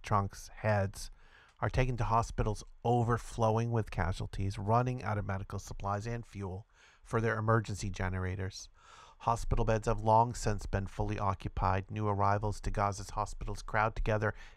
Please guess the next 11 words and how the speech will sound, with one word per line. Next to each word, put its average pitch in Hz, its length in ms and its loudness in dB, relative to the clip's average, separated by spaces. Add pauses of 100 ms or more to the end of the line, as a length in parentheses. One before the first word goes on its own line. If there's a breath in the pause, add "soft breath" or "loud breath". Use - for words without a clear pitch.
(120 loud breath)
in 120 140 0
their 117 200 2
own 135 280 0
blood 107 340 2
in 101 120 0
hallways 110 680 4
or 98 260 0 (100)
on 104 120 -4
the 101 60 -6
pavements 104 640 -4
outside. 98 680 -2